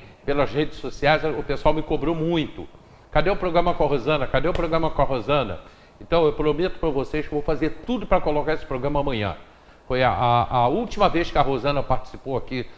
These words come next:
com a gente. O nosso projeto, meu e da Rosana, era ela vir para trabalhar aqui comigo no programa, além da produção, uma participação dela, mas, infelizmente, há dois anos atrás, ela falou: "Hélio, me dá quinze dias,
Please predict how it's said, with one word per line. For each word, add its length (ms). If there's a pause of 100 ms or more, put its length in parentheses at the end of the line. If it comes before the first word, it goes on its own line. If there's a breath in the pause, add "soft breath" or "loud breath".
(240 loud breath)
com 100
a 60
gente. 500 (220 loud breath)
O 60
nosso 280
projeto, 500
meu 160
e 20
da 120
Rosana, 520 (480 loud breath)
era 680
ela 300
vir 280
para 340
trabalhar 460
aqui 180
comigo 460
no 220
programa, 520 (240 loud breath)
além 280
da 100
produção, 580 (240 loud breath)
uma 100
participação 640
dela, 240
mas, 240 (460)
infelizmente, 640
há 40
dois 300
anos 180
atrás, 480 (240 loud breath)
ela 80
falou: 200
"Hélio, 240
me 80
dá 180
quinze 400
dias, 560